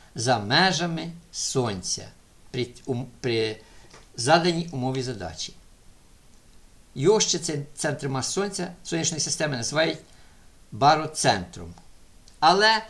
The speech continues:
в дійсності центр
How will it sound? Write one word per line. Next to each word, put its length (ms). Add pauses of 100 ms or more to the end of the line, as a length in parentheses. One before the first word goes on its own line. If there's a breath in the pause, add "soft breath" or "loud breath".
(960 loud breath)
в 40
дійсності 760 (140)
центр 440